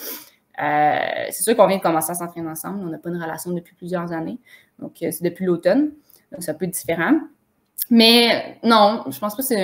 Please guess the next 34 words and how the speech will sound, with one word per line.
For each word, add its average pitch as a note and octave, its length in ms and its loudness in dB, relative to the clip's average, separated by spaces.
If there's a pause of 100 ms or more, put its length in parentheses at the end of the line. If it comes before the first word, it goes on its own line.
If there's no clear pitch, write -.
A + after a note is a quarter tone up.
(100)
un E3+ 40 -4
sujet F3 240 -6
de F#3 80 -12
conversation, F3 680 -4
on G#3 80 -4
est F3 100 -2
juste F3+ 220 -8
quand - 80 -2
même F3 140 0
contents E3+ 260 -4
de F3 60 -4
s'entraîner E3+ 380 -8
ensemble E3+ 360 -4
parce - 160 -6
que E3 60 -10
ça - 120 -10
permet D#3+ 380 -6
qu'on, D3+ 220 -4
tu - 40 -12 (600)
sais, - 120 -16
qu'on, - 300 -8
on E3+ 80 -6
se - 160 -8
pousse. G3+ 420 -2 (340)
Euh, D#3+ 260 0
en F3+ 160 2
ayant F#3+ 380 4 (200)
tout A#3 80 -2
ça A3 180 2
à G3+ 60 2
l'entraînement, F#3+ 460 0 (680)
ben, E3+ 200 0
ça E3+ 100 -6
fait, E3 220 -6